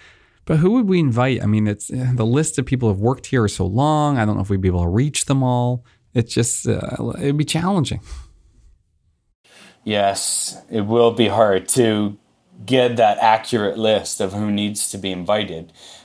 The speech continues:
Speaker 2: but there are some people that we could both agree on that need to be there. So that would be a good place to start.
Speaker 1: It's, it's true. There are some people we could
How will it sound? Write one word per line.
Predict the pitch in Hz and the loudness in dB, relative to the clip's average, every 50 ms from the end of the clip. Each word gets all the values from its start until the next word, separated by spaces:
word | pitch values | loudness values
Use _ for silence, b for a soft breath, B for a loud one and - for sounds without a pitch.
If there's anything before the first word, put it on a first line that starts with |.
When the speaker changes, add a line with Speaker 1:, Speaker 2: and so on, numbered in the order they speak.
| B B B B _ - | B B B B _ -4
Speaker 2:
but | 101 98 95 92 87 - - - - - - - - | -2 0 0 0 -2 -6 -6 -8 -8 -8 -8 -12 -10
there | 113 107 117 113 | -2 2 4 4
are | 110 107 110 107 | 6 4 4 2
some | - - 123 120 120 120 | 2 4 4 4 2 0
people | - 123 127 123 - 98 95 98 92 | -2 -6 -4 0 2 2 4 2 2
that | 92 101 95 95 | 2 2 2 2
we | 98 113 110 | 2 0 -2
could | - 113 95 - - | -2 -6 -6 0 2
both | 113 110 110 110 - | 2 2 2 0 -4
agree | 98 82 80 98 107 117 107 | -6 -4 -2 -2 0 0 0
on | 90 82 82 85 85 90 95 - _ _ | 0 -2 -4 -6 -8 -10 -16 -18 _ _
that | 104 104 104 101 | -4 -2 0 0
need | 101 104 98 87 - | -2 -2 -4 -4 -8
to | - 92 | -10 -8
be | 85 95 95 104 | -6 -4 -4 -4
there. | 101 90 80 76 73 82 - _ _ _ _ | -2 -4 -4 -4 -6 -10 -14 _ _ _ _
So | - - 113 101 | -6 -4 -4 -2
that | 92 104 104 107 | 2 2 0 2
would | 104 95 85 | 0 -2 0
be | 95 90 | -2 -2
a | 82 | -2
good | 92 92 82 | -4 -6 -8
place | - - 90 82 - - | -6 -8 -8 -6 -6 -6
to | - | -6
start. | - - - - 90 82 78 78 - - - - - B B B B B B B B B B B B _ _ _ _ _ _ _ _ | -6 -6 -6 -6 -6 -4 -6 -6 -8 -12 -20 -20 -20 B B B B B B B B B B B B _ _ _ _ _ _ _ _
Speaker 1:
It's, | - 240 - - - - _ _ _ _ _ _ _ - - | -4 -4 -4 -4 -8 -10 _ _ _ _ _ _ _ -6 -4
it's | 226 220 - | -4 -4 -4
true. | - - 185 147 127 151 196 | -4 0 0 2 2 2 0
There | 196 156 139 135 | 0 2 2 4
are | 127 127 127 | 4 2 2
some | - - 139 127 | 2 2 0 2
people | 120 127 113 - 113 104 104 | 2 0 0 2 0 0 2
we | 107 101 | 0 0
could | - 104 98 101 - | 0 -2 -2 -2 -6